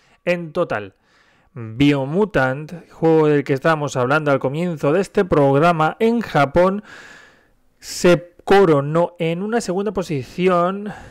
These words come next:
con veinticuatro mil quinientos noventa y seis, eh, ejemplares vendidas. Monster Hunter Rise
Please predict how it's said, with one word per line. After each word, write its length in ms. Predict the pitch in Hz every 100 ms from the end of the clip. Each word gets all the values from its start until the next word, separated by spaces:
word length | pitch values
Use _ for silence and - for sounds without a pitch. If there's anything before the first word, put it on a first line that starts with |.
| - _ _
con 280 | - 196 196
veinticuatro 420 | 165 147 156 147
mil 220 | 180 190
quinientos 680 | 175 160 170 180 165 196 -
noventa 380 | 160 151 143 143
y 100 | 131
seis, 720 | - - 170 175 180 - - _ _ _ _ _ _ _ _ _
eh, 500 | 165 139 127 127 131
ejemplares 540 | 123 165 143 160 156 135
vendidas. 540 | 127 117 107 - - _ _ _ _ _ _ _ _ _ - _ _ _ _
Monster 400 | 185 226 208 202 196
Hunter 380 | 196 165 160
Rise 640 | 175 226 233 233 - -